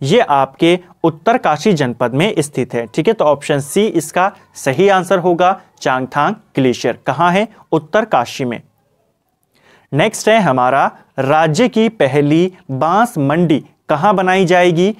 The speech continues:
तो राज्य की पहली बांस मंडी ये आपके हल्द्वानी में बनाई जाएगी। ऑप्शन डी हमारा सही आंसर है, आपको याद रखना है। उत्तराखंड की पहली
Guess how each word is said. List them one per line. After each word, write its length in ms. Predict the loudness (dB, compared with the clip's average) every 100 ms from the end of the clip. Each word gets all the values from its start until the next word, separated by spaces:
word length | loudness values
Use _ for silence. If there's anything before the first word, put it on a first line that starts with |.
| -12 _
तो 100 | 0
राज्य 380 | 2 0 0 0
की 160 | 0
पहली 480 | 0 0 0 2 2
बांस 440 | 0 0 0 0 -2
मंडी 460 | -2 0 0 0 -2 _ -2
ये 180 | 0
आपके 540 | 2 2 0 0 2 2
हल्द्वानी 680 | 0 -2 0 0 2 2 2
में 180 | 2 0
बनाई 400 | 0 0 0 0
जाएगी। 500 | 0 -2 -4 -8 -12 _ _
ऑप्शन 440 | -4 -2 -2 -2 0
डी 180 | 2 2
हमारा 380 | 2 2 0
सही 380 | -2 -4 0 2
आंसर 340 | 2 2 0 0
है, 180 | 0 -4 _ -2
आपको 380 | -2 0 0 2
याद 320 | 2 0 -2
रखना 260 | -6 -6
है। 160 | -6 -8 -14 _ -10
उत्तराखंड 560 | -4 -2 -2 -2 -2
की 160 | 0 -2
पहली 560 | 0 -2 0 0 0